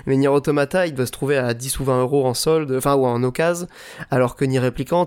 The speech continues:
il vient de sortir, du coup, il est en plein, en plein pot. Et ça reste, finalement, le remaster,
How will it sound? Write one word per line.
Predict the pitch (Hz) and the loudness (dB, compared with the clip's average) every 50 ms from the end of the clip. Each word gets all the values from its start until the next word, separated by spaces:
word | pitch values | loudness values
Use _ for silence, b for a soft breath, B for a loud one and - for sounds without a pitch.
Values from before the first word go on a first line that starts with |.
| - - | -2 -6
il | 135 | -2
vient | 123 131 | -2 -2
de | 123 120 | -2 0
sortir, | - 135 - - - 156 160 151 | -2 -4 -4 -4 -2 -2 -2 -2
du | 131 120 120 | -2 -6 -10
coup, | - - 147 147 139 | -8 -6 -2 -2 -2
il | 127 123 | 0 0
est | 127 | 0
en | 120 113 113 | 0 0 -2
plein, | - - 127 123 123 120 123 120 | -4 -4 -2 0 0 0 0 0
en | 107 131 | 0 -2
plein | 117 - 131 123 | -2 -2 -2 -4
pot. | 117 - 151 160 156 B B B B B B | -2 -2 -2 -2 -4 B B B B B B
Et | 127 | -4
ça | 127 - 143 131 | -2 0 0 2
reste, | 127 160 165 151 - - - - _ _ _ _ _ _ _ - | 2 2 0 0 -2 -10 -16 -20 _ _ _ _ _ _ _ -12
finalement, | - 151 147 139 139 139 156 160 | -4 0 2 2 2 4 2 2
le | 147 139 | 2 2
remaster, | 131 123 135 143 139 139 135 127 - - - 160 165 175 170 151 131 120 | 0 0 0 0 2 2 2 0 -2 -2 0 2 4 4 2 2 0 -4